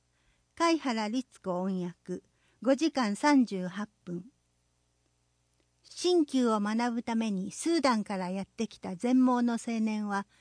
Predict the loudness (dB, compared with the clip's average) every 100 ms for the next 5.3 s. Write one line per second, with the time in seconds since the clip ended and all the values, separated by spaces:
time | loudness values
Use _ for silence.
0 | _ _ _ 4 6 6 4 0 -2 -2
1 | 0 2 2 0 0 2 0 -2 -6 -4
2 | -4 -4 -8 -16 -20 _ _ _ _ _
3 | _ _ _ _ _ 0 4 6 6 6
4 | 6 6 4 0 -4 -4 -4 -4 0 2
5 | 2 -2 -8